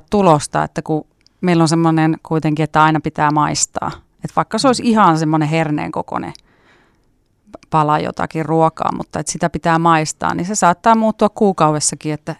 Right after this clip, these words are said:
Speaker 1: hetkessä, että seuraavan kerran hän tykkääkin siitä.
Speaker 2: Niin, nimenomaan, että aina sen maistamisen ja
Speaker 1: Mm.
Speaker 2: haistamisen kautta,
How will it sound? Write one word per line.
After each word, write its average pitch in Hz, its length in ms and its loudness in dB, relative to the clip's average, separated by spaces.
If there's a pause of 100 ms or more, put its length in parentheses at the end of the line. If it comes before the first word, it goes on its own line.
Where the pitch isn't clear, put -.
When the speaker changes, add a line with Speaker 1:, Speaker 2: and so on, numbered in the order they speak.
Speaker 1:
hetkessä, - 440 -4
että - 140 -14
seuraavan 156 340 0
kerran 180 200 -2
hän 170 120 0
tykkääkin - 500 -8
siitä. - 300 -10 (420)
Speaker 2:
Niin, 185 380 -6
nimenomaan, 175 680 -6
että - 200 -12 (200)
aina 170 220 -10
sen 202 180 -8
maistamisen 185 680 -2
ja 175 60 -4
Speaker 1:
Mm. 160 40 -12
Speaker 2:
haistamisen 180 720 2
kautta, - 420 -10